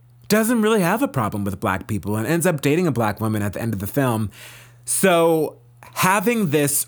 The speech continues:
repertoire of people that he's working with also is another thing that really feels like a play. There's also these groups of Greek choruses.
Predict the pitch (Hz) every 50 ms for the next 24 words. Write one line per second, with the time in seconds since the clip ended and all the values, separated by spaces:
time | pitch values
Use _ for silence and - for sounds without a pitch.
0 | - - 143 143 156 175 196 196 170 147 - - - 143 135 131 123 123 120 -
1 | - - - - 123 135 123 113 127 - - 135 110 98 101 110 139 165 - -
2 | 156 135 120 110 113 113 110 - - - - - - 180 208 240 220 - - 180
3 | 151 139 135 139 123 139 127 127 131 135 131 143 127 - - 139 131 127 127 110
4 | - 113 113 113 127 143 160 180 180 160 147 123 - - - 135 131 127 120 -
5 | 123 117 - 113 - - - - 160 175 170 143 131 120 113 - - - - -
6 | - - - - - - - - - - 165 175 165 - - - 170 196 208 202
7 | - 233 226 190 160 180 175 160 151 139 123 113 - 127 135 151 175 196 160 -
8 | - - 147 139 127 - - - 139 156 143 - - - 165 160 131 117 107 -
9 | - - 85 76 95 107 -